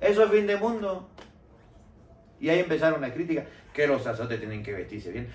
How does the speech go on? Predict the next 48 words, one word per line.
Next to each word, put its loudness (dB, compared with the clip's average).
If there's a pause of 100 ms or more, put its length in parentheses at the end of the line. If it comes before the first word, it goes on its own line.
(100)
que 2
los 0
padres -2
que... -12 (160)
Yo -4
no -6
me -2
defendí, -4
pero -6
aquí -10
sí -10
les -6
voy -8
a -6
hablar, -8
padre. -12 (460)
Y -6
yo 2
sé -4
que -4
va 0
a -2
escuchar -4
el -6
evangelio, -8 (340)
porque -6
por -8
supuesto -8
va -2
a -6
escuchar -8
la -4
respuesta -8
mía -12
y -10
no -12
la -8
escuchó. -10 (260)
Y -4
si -4
alguna -6
persona -8
la -8
hace -8
llegar -6
allá -6
el, -10 (320)
el, -6